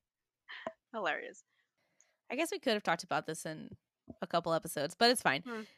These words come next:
Speaker 1: <laughs>
Speaker 2: Uh, with Inuyasha, I have not.
Speaker 1: Ah.
Speaker 2: I've, I've thought about it. I almost watched the first episode, like, two weeks ago. <laughs>
Speaker 1: Yeah.
Speaker 2: Just because.
Speaker 1: I love my dog
Speaker 2: Because I
Speaker 1: boy.
Speaker 2: was,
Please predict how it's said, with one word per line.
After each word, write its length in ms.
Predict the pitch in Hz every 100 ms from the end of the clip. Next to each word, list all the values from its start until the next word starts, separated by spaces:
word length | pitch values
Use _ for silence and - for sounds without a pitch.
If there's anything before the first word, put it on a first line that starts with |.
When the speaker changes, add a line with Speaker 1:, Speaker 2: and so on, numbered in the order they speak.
| _ _ _
Speaker 1:
<laughs> 120 | 254 247
Speaker 2:
Uh, 320 | 226 226 226
with 240 | 247 233 -
Inuyasha, 840 | 311 330 254 160 165 180 165 156 -
I 240 | 214 233 220
have 240 | 190 175
not. 280 | 170 139 104 - _ _ _ _ _ _ _ -
Speaker 1:
Ah. 180 | - _ -
Speaker 2:
I've, 420 | 220 254 277 - -
I've 180 | 247 - -
thought 200 | 240 285
about 200 | 190 156
it. 120 | -
I 120 | 196
almost 340 | 226 285 269 247
watched 180 | 233 -
the 80 |
first 260 | 220 202 208
episode, 540 | 196 190 190 190 175
like, 240 | 180 165 - _
two 180 | - 202
weeks 240 | 175 - -
ago. 380 | - 101 - 359
<laughs> 40 | - - -
Speaker 1:
Yeah. 140 | 285 - - _ - _ _ _ _ - - -
Speaker 2:
Just 260 | - 381 -
because. 720 | 440 - 302 220 135 220 - - _ _ _ -
Speaker 1:
I 40 | 381 311
love 120 | 254
my 140 | 254 226
dog 260 | 226 277
Speaker 2:
Because 120 | 294
I 100 | 285
Speaker 1:
boy. 0 |
Speaker 2:
was, 340 | 277 285 -